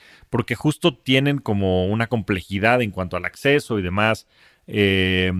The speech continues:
pues necesitas tickets altos, ¿no? Necesitas... Eh, pues ciertos contactos y demás después para poder acceder a ellos.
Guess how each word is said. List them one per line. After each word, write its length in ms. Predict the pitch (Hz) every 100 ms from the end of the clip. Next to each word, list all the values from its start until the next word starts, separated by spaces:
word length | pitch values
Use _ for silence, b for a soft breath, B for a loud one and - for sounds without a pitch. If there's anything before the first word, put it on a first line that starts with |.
| 90 -
pues 140 | 101
necesitas 320 | 98 - 113
tickets 340 | 110 104 98 135
altos, 480 | 139 104 117 107
¿no? 220 | 92 95 104
Necesitas... 560 | 95 - 104 95 - b b b -
Eh, 500 | 95 95 90 90 87 87 85 - _ -
pues 140 | -
ciertos 840 | - 117 113 127 120 113 104 98 -
contactos 540 | 101 127 175 131 101
y 60 | 104
demás 280 | 98 110
después 260 | 120 - 113
para 280 | - 120 87
poder 200 | 95 101
acceder 380 | 117 104 95 110
a 80 |
ellos. 400 | 107 92 78 -